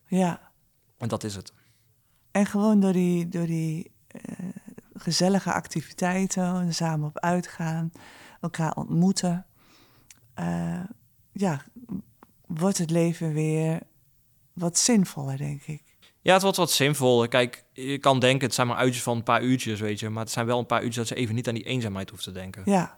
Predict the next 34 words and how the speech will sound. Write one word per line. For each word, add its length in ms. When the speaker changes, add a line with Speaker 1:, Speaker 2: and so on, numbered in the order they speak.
Speaker 2:
Dus 120
je 60
haalt 180
zij 140
dan 160
op 120
dan, 200
ook 160
al 80
is 80
het 80
soms 200
maar 100
tijdelijk, 360
uit 160
dat 120
isolement. 720
Speaker 1:
Ja. 180
Speaker 2:
En 80
langzaam, 460
als 120
ze 60
dan 100
vaker 360
meegaan, 340
zien 120
ze 80
ook 120
groeien 300
in 80
de 60
sociale 360
vaardigheden. 600
Speaker 1:
Ja. 360